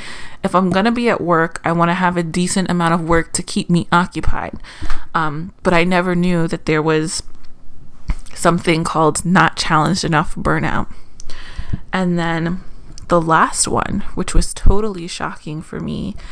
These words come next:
is called neglect burnout. And that's when you have feelings of inadequacy.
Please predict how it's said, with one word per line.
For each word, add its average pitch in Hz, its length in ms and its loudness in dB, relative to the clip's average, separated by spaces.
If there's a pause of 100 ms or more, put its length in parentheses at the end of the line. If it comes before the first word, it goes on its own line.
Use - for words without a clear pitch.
(400)
is 180 160 -2
called 160 520 -2 (440)
neglect 175 720 2 (300)
burnout. 151 460 -4 (1120)
And 196 180 0
that's 196 320 -2
when 190 420 0 (640)
you 214 100 2
have 196 220 4
feelings 175 640 -2 (180)
of - 120 0
inadequacy. 175 960 -2